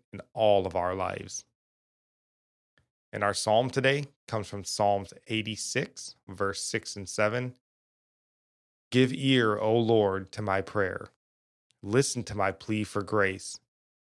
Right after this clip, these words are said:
In the day of my trouble, I call upon you, for you answer me."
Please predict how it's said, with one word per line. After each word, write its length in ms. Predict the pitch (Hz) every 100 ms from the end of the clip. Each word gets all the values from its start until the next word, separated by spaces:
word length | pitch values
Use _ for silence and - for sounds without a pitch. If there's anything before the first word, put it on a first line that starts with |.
| _ _ -
In 140 | 123
the 80 | 117
day 240 | 98 107
of 160 | 123 120
my 160 | 117
trouble, 580 | 110 - 117 95 90 - _ -
I 160 | 101
call 360 | - - 113 113
upon 380 | - 95 92 90
you, 300 | 90 95 - _ -
for 200 | - 107
you 320 | 98 110 107
answer 520 | 101 107 107 - 98
me." 300 | 92 92